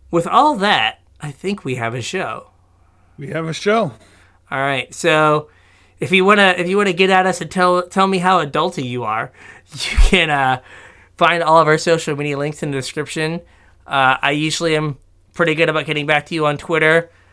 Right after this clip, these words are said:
Speaker 1: Uh, we get back to you pretty frequently on Discord, so those are the best two places to track us down.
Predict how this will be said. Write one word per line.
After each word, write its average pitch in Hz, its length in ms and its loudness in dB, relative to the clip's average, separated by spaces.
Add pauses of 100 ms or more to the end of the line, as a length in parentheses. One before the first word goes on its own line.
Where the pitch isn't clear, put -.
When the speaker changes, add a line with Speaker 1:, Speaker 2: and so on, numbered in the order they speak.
(320)
Speaker 1:
Uh, 123 380 0 (360)
we 147 140 -10
get 139 160 -4
back 139 200 0
to 147 60 -12
you 143 80 -6
pretty 139 200 -6
frequently 143 420 -8
on 135 120 -4
Discord, 143 520 -4
so 135 140 -8
those 135 180 -4
are 143 60 -6
the 131 80 -4
best 131 240 -4
two 139 100 -10
places 127 400 -8
to 131 60 -16
track 120 300 -4
us 127 120 -8
down. 123 340 -4